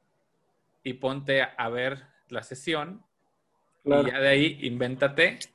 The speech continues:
Speaker 1: con lo que tú sabes, crea tus trabajos". Y él, él comentaba que así de que, "Ay, inventar y cómo", y le decía, "Sí, ve el juego y de ahí estructura un ejercicio que se asocia a lo que tú buscas".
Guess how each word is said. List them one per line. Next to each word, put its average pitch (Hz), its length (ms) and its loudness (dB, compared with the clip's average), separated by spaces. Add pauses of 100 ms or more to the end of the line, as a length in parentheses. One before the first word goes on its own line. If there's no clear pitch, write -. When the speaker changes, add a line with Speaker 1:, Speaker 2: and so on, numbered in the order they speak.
(440)
Speaker 1:
con 120 180 2
lo 113 120 -2
que 123 80 -6
tú 139 140 -4
sabes, 151 680 0
crea 135 400 4
tus 139 220 -4
trabajos". 143 680 -2 (720)
Y 131 220 0
él, 135 440 -2
él 131 120 -4
comentaba 139 500 0
que 113 400 0
así 110 240 -4
de 123 160 -2
que, - 220 -4
"Ay, 147 460 -4
inventar 127 680 -2
y 180 40 -8
cómo", 180 260 -2
y 160 40 -2
le 131 60 -2
decía, 127 200 -4
"Sí, 269 380 -8 (480)
ve 139 180 4
el 214 120 0
juego 233 600 0 (500)
y 135 160 2
de 139 100 6
ahí 139 200 4
estructura 175 640 -2
un 180 160 -2
ejercicio 151 840 -2
que 131 200 2
se 127 160 -4
asocia 139 500 -2
a 185 40 0
lo 139 180 -4
que 117 100 -8
tú - 180 -10
buscas". 151 680 -8